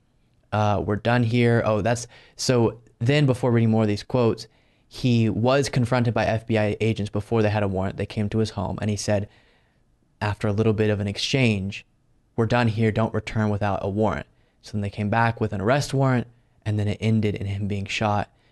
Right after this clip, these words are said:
based on a confrontation, presumably, that took place. Uh, then it was written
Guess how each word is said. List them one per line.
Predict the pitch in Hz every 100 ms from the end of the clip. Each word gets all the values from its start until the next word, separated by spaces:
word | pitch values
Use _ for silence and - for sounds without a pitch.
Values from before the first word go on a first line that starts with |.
| _
based | 101 101 -
on | 101
a | 101
confrontation, | 104 98 101 - 104 - 101 95
presumably, | - 104 107 101 92 92
that | -
took | - 87 - _ _ _ _ -
place. | - 104 107 117 - _ _ _ -
Uh, | 107 101 95 - _ _ -
then | 107 117 110
it | 82
was | 85 104 -
written | 110 107 107